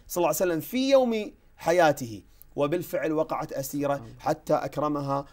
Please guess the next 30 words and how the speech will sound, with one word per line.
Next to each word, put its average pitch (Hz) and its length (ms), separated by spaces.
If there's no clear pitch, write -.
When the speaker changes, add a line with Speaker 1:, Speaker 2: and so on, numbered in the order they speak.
Speaker 1:
ووقف 156 420
عند 151 260
هودجها 139 540
وقال: 139 340
"غفر 147 360
الله 131 360
لك 127 200
يا 127 240
أماه، 127 320
غفر 208 340
الله 180 420
لك 202 200
يا 170 440
أماه". 151 340
وأخذ - 360
يبكي 156 380
رضي 147 340
الله 147 340
عنه 147 360
عليه 143 260
السلام، 139 460
أكرمها 160 640
وجهزها 165 680
بالعدد 185 500
وأعادها 151 720
معززة 143 640
مكرمة 143 600
إلى 147 80
Speaker 2:
نعم. 139 100
Speaker 1:
المدينة. 135 460